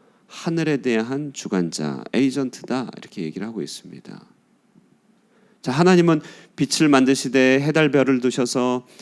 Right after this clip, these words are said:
사계절과 날과 달을 구분하게 하십니다. 별자리의 아름다움은 단지 미적인 것뿐만 아니라 계절을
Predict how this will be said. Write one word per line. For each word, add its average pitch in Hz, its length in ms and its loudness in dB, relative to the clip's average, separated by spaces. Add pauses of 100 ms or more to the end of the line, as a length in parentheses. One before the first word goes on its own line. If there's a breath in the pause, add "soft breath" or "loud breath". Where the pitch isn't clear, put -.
(120 loud breath)
사계절과 123 720 2
날과 107 320 2
달을 117 380 0
구분하게 117 420 0
하십니다. 98 520 -6 (920 loud breath)
별자리의 127 460 6
아름다움은 120 520 2
단지 107 260 -2
미적인 117 440 -2
것뿐만 113 400 -2
아니라 104 440 -2 (260 loud breath)
계절을 104 840 2